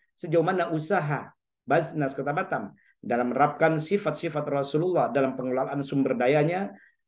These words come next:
dan mengetahui penerapan manajemen Rasulullah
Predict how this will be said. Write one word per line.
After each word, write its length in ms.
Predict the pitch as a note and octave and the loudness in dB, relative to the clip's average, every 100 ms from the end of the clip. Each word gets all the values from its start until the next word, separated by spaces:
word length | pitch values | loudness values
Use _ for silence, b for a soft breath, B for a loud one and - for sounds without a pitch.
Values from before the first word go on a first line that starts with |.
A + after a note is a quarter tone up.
| _ _ | _ _
dan 240 | - E3 | 0 2
mengetahui 520 | F3 F3 D3+ F3+ F#3+ F#3 | 4 2 4 4 4 2
penerapan 360 | E3+ F#3 F#3+ | 2 2 0
manajemen 480 | F3+ F3+ D#3+ A3+ A3 D#3 | 0 -2 0 2 2 2
Rasulullah 720 | D#3 D3+ E3+ E3 D#3 C3+ - | -2 -2 -4 -2 0 0 -2